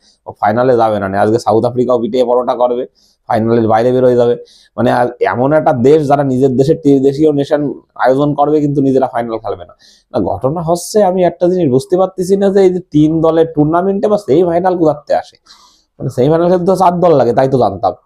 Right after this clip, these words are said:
ও, পাকিস্তানের দ্বারা সবই সম্ভব, ওরা তিন দলেও সেমিফাইনাল খেলে। মানে, আগের থেকেই এক দলকে ফাইনালে উঠে দিয়ে এখন কয়, "আমরা আর এক দলের সাথে জিতে যদি সেমিফাইনালে যেতে পারি।" মানে, এমন পর্যায়ে পাকিস্তান পৌঁছায় গেছে, সেমিফাইনাল, মানে,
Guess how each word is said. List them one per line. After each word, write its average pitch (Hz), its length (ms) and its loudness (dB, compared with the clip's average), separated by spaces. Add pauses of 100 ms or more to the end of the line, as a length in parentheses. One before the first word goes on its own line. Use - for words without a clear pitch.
(300)
ও, - 40 -6
পাকিস্তানের 131 540 -2
দ্বারা 127 180 0
সবই 110 280 0
সম্ভব, 101 340 -2
ওরা 113 120 0
তিন 117 260 -2
দলেও 113 220 2
সেমিফাইনাল 95 500 0
খেলে। - 220 -20 (540)
মানে, 120 160 -2
আগের 123 380 0
থেকেই 156 140 4
এক 147 160 2
দলকে 147 260 2
ফাইনালে 139 360 0
উঠে 147 260 2
দিয়ে 180 160 0
এখন 147 160 -2
কয়, 139 140 2
"আমরা 127 200 0 (120)
আর 127 60 0
এক 123 120 -6 (160)
দলের 123 200 -4
সাথে 123 220 -14
জিতে 117 200 -8
যদি 113 200 -4
সেমিফাইনালে 104 380 -6
যেতে 98 260 -8
পারি।" 85 160 -18 (800)
মানে, 127 520 0
এমন 120 380 -2
পর্যায়ে 135 420 0
পাকিস্তান 131 500 -2
পৌঁছায় 127 380 0
গেছে, 117 220 -4
সেমিফাইনাল, 131 720 -2
মানে, 123 260 -2